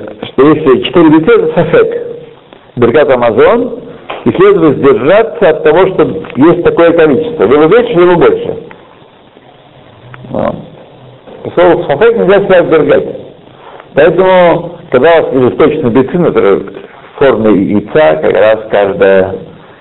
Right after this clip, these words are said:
каждая пирожок, так, раз четыре лежат.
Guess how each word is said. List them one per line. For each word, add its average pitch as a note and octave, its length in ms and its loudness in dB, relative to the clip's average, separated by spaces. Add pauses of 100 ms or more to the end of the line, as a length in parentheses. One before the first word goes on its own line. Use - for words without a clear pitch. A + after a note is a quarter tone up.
(140)
каждая G2 1000 2 (280)
пирожок, A#2+ 480 2 (460)
так, D#3 240 -2 (140)
раз - 380 0
четыре B2 340 0
лежат. - 280 -4